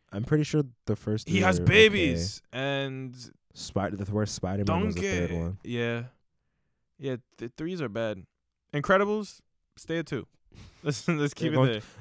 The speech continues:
Speaker 1: Uh, How to Train Your Dragon's really good. They're kinda like
Speaker 2: Oh, what about John Wick?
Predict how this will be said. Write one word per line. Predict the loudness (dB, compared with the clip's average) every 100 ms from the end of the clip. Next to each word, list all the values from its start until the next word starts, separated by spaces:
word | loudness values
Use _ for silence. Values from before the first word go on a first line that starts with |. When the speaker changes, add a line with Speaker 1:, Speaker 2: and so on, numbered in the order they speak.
| 4
Speaker 1:
Uh, | 8 10 10 6 4
How | 0
to | 0
Train | 0
Your | 0
Dragon's | -2 -4 -4 -6
really | -8 -8
good. | -8 -12 _ -20 _
They're | 0 2
kinda | 4 4
like | 4 2 0 _ -20 -20 -20 _ _ -4
Speaker 2:
Oh, | 2
what | 4
about | 4
John | 2 0 2
Wick? | -2 -4